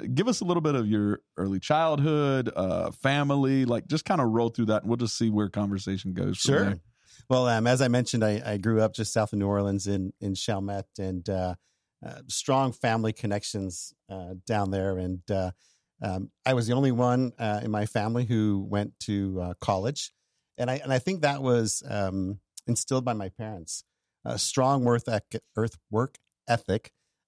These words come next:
Speaker 2: uh, strong commitment, uh, to the family, and, and a little sense of adventure. Like, you can go out and do whatever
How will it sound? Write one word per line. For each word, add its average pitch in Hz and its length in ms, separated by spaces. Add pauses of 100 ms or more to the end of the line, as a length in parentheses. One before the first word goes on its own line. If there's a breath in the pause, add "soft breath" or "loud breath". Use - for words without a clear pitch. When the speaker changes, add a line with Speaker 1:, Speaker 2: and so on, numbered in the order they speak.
Speaker 2:
uh, 104 280
strong 120 420
commitment, 113 580 (160)
uh, 95 340
to 110 120
the 92 100
family, 98 680
and, 95 300 (360)
and 113 80
a - 20
little 160 180
sense 147 260
of 127 60
adventure. 107 420
Like, 92 200
you 117 60
can 120 100
go 104 120
out 101 140
and 95 300
do 104 260
whatever 95 580